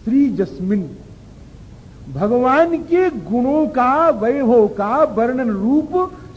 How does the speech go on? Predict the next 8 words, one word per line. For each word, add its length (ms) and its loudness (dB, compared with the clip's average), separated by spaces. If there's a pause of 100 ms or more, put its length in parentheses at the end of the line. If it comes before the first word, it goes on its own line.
(120)
श्री 380 6
शोभा 640 0
जिसमें 520 -6
है, 160 -2
उसको 300 -6
कहते 280 -8
हैं 80 -6
श्रीमत। 640 -10